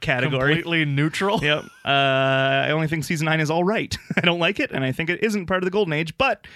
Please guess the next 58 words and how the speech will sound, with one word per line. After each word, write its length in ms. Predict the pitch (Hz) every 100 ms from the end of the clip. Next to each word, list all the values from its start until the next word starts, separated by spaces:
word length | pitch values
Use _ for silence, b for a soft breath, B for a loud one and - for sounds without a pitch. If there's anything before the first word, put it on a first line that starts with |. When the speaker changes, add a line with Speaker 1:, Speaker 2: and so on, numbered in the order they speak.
| B
Speaker 1:
at 80 | -
the 60 | 127
same 180 | 165 156
time, 220 | 151 143
I 60 | 131
think 140 | 139
it's 80 | 127
the 60 | 117
best 180 | 135 139
Mike 140 | 131
Scully 260 | - 131 127
era 160 | 123 123
season, 360 | 165 143 147 B B B B B
seasons 300 | - 113 113
ten 160 | 127 123
to 160 | 123
ele-, 100 | 123 -
twelve 280 | - 127 110
are 120 | 123
garbage. 500 | 143 160 117 - -
So 160 | - -
I 100 | 160
think 180 | 156 143
that's 180 | -
a 180 | - -
Speaker 2:
I 20 | - -
Speaker 1:
point 140 | 92
for 80 | 139
Speaker 2:
think 40 |
Speaker 1:
me, 60 | 139
Speaker 2:
that's 160 | 151
a 40 | 139
Speaker 1:
personally. 320 | 120 151 175
Speaker 2:
no. 80 | 113
Yeah, 300 | 123 156 120
I 100 | 123
think 300 | - 185 -
you 80 | 139
just 340 | 127 135 -
said 240 | - 131 120
no. 440 | 113 156 214 117
Speaker 1:
<laughs> 40 | - B B B B B
Uh, 300 | 143 143 143
obviously 320 | 147 147 143
better 140 | 139 139
than 80 | 135
what, 240 | 135 -
uh, 600 | - 131 127 127 123 123
what 200 | 117 135
we 100 | 135
call 200 | 123 127
the 80 | 123
Zombie 300 | 123 151 147
Simpsons, 400 | 190 180 214 190
the 80 | 127
Al 80 | 120
Jean 180 | 120 -
era. 280 | 185 185